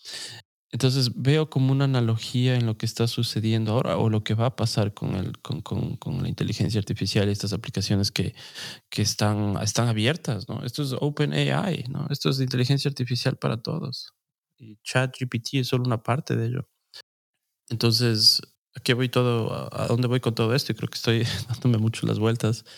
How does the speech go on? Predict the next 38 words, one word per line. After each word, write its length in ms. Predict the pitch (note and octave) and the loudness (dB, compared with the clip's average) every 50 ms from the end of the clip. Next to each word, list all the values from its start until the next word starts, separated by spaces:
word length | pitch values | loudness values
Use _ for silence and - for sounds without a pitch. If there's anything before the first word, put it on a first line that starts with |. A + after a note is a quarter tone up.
| - - - _ _ _ _ _ _ _ _ _ - - | -20 -20 -20 _ _ _ _ _ _ _ _ _ -2 2
YouTube 680 | A#2+ A#2 B2+ E3 E3 - - F3 E3+ D#3+ - F3+ E3 - _ _ _ _ | 4 6 6 6 4 2 2 4 4 4 2 0 -4 -10 _ _ _ _
y 460 | _ - - G#2 G2+ G2 F#2+ - G2 G#2 | _ -2 -2 0 0 0 -2 -2 -2 -2
el 260 | G2 - - - _ _ | -2 -2 -4 -8 _ _
online 360 | - A#2+ C#3 C3+ C#3+ C#3+ B2+ | -2 0 2 2 2 2 2
streaming 520 | - - - - - C#3+ C#3 C#3+ C#3+ C#3+ C#3 | 0 -2 -4 0 2 2 2 4 2 2 2
y 60 | B2 | 2
el 100 | G#2+ G#2+ | 0 0
live 180 | G#2 G2+ A#2+ C3+ | 0 2 0 0
streaming 360 | - - - - C#3 C#3 C3+ | 0 -2 -2 0 2 2 2
que 120 | C3+ - B2 | 0 0 0
vino 200 | B2+ C3 C3+ B2 | 0 2 2 2
después, 440 | A#2+ A#2 - - C3+ C3+ C3+ B2 B2+ | 0 0 0 0 2 2 2 2 0
en 80 | A#2+ | 0
el 80 | A#2+ A2+ | 0 0
dos 120 | A2+ A2+ | 0 0
mil 140 | A#2 B2 B2 | 0 0 0
catorce 640 | - B2+ - - B2+ B2 B2 - - B2+ B2 A#2+ | 0 0 2 2 2 2 2 2 2 2 4 2
empecé 280 | A#2 A2+ - A#2+ - A#2 | 2 0 0 -2 0 0
a 20 | |
hacer 200 | A2 - - A#2+ | 0 2 2 2
eso 220 | A#2+ A#2+ - - B2 | 2 0 0 -2 -2
también 340 | - A#2 A2 A#2+ A#2+ A#2+ A#2+ | -2 0 2 2 2 2 2
con, 360 | - - A2+ A2 A2 A2 A#2+ | 0 2 2 2 2 2 0
con 260 | - - A#2 A2 A2 | 0 0 0 0 2
Periscope, 580 | - B2 A#2+ B2 B2 - - - C3 B2 - - | 2 2 2 2 2 0 0 0 0 0 0 -2
que 60 | - | -8
fue 160 | - - A#2+ | -4 0 0
lo 100 | A#2 A2+ | 0 2
primero. 500 | A#2 A#2+ A2+ A2 A2 A#2 A#2+ B2 A#2+ A#2 | 2 2 2 2 2 2 2 2 0 0
Antes 300 | A#2+ A#2 A#2 A#2+ A#2 - | 0 0 0 -2 -2 -2
que 340 | - - A2+ A2 A2 A2 A2 | -2 0 2 2 2 2 2
hubiera 280 | A2 G#2 G#2+ A2+ A2+ | 2 2 2 2 2
en 80 | A#2 A2+ | 2 2
cualquier 260 | G#2+ G#2 - - A2+ | 0 0 2 2 2
otro 220 | A2 A2 - A2 G#2+ | 2 2 2 2 2
lugar, 260 | G#2+ A2 A2 A2 A2 | 4 4 4 2 2
había 180 | G#2+ A2 A2 | 2 0 0
Periscope. 720 | A2 - - G#2+ A2 A#2 A#2 - - - - - A#2 - | -2 0 2 2 2 2 2 0 0 0 0 0 0 -2